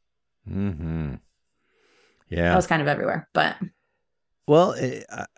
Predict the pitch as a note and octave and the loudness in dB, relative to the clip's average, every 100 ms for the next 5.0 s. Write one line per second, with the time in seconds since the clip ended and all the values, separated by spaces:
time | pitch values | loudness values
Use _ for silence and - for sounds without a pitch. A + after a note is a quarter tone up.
0 | _ - C#3+ G#2 G#2 C#3+ F#3 A2+ F#2 B2 | _ -10 -8 -6 -2 0 2 4 6 6
1 | G2+ F2 - A2+ G2 G2 - F2+ F#2 G2 | 4 0 -2 0 0 -2 -4 -6 0 2
2 | F2+ E2 - F2 - F2+ D#2+ D2 - - | 2 0 -4 -8 -4 -2 -2 -6 -12 -16
3 | E2 B2+ C3+ G2+ F2 - F#2 E2+ E2 E2 | -6 -4 -4 -4 -4 -4 -4 -4 -4 -6
4 | D2 B2+ A#2 F2+ E2+ E2 D#2+ D#2+ D#2 | -4 -4 -4 -4 -4 -2 -2 -2 -6